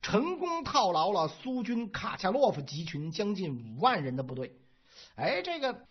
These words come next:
有点奇怪啊，才合围了五万人，这太不像古德将的气势了吧？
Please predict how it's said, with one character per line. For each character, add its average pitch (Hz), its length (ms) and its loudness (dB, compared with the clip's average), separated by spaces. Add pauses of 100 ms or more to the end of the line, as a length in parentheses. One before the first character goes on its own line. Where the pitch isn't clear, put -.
有 214 120 2
点 196 140 4
奇 190 180 0
怪 294 160 6
啊， - 380 -2 (520)
才 - 180 8
合 240 200 4
围 247 140 8
了 226 60 8
五 117 200 -2
万 143 220 0
人， 92 220 -12 (320)
这 190 80 -6
太 285 320 4
不 190 100 2
像 196 240 4
古 139 200 -6
德 180 100 4
将 180 200 4
的 156 80 0
气 180 260 -4
势 139 140 -4
了 123 100 -4
吧？ 104 200 -8